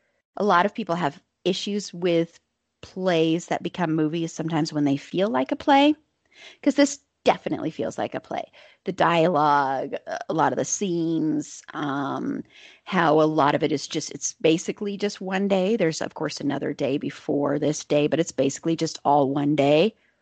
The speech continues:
Um, so that's very much like a play. It's very intimate. It's all about the characters, not really about action and stuff like that. But that's one of the reasons I love it. And I think, um, I,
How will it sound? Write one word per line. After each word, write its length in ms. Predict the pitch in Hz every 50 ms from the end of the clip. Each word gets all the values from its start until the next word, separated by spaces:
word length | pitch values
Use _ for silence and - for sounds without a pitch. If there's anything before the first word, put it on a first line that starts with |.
| _ _ _ _ _ _ _ _ _ _ _ _ -
Um, 240 | 170 160 156 147 147
so 160 | - - 147
that's 240 | 143 143 143 - -
very 240 | 147 151 147 143 151
much 240 | 151 143 - -
like 140 | 160 147 -
a 40 | 151
play. 720 | - - 165 156 151 156 147 147 151 151 139 147 151 - -
It's 140 | - - -
very 220 | 151 143 139 139
intimate. 480 | - 165 156 147 - - 160 147 139 131
It's 140 | 123 - - _ -
all 240 | - 143 143 147 160
about 220 | 147 143 135 -
the 80 | 160 147
characters, 1120 | - - 147 143 156 156 147 _ - - - 143 156 - - 160 156 139 - - - - _ _ _ _ _ _ _ _ _ _
not 240 | - - 151 - -
really 280 | - 160 160 160 156 151
about 220 | 147 143 139 - - -
action 760 | 143 139 165 - - - - 151 151 151 147 143 147 147 143
and 300 | 147 147 139 143 143 139
stuff 240 | - - 139 - -
like 200 | 139 143 - -
that. 300 | 147 135 139 151 143 - _ _ _ _ _ _ _ _ _ _ _ -
But 100 | 214 196
that's 220 | - 226 233 - -
one 80 | 208
of 40 | 190
the 60 | 180
reasons 360 | 165 165 160 165 156 151 156
I 100 | 143 127
love 240 | 139 139 135 151 151
it. 180 | 165 202 208 _ _ _ _ _ _ _ _ _ _ _ _ _ _ _ - - _ _ -
And 480 | 190 185 180 170 170 170 170 170 156 - -
I 220 | 165 165 165 160
think, 600 | - - - - - 175 165 165 160 143 - - - - - _ _ _ _ _ _ _ -
um, 520 | 170 151 151 147 143 143 139 131 143 139 - -
I, 160 | 147 -